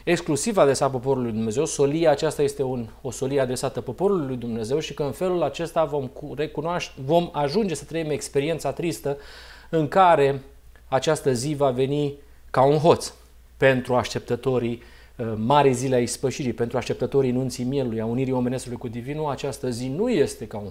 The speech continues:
hoț. Este cea mai așteptată, este cea mai dorită. Pentru ea ne rugăm, pentru ea, pentru ea,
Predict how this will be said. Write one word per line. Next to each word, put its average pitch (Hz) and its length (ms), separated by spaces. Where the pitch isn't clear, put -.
hoț. - 240
Este 127 260
cea 226 280
mai 143 220
așteptată, 101 640
este 110 240
cea 202 320
mai 147 220
dorită. 107 440
Pentru 143 360
ea 147 120
ne 147 120
rugăm, 147 460
pentru 151 380
ea, 165 580
pentru 147 360
ea, 151 580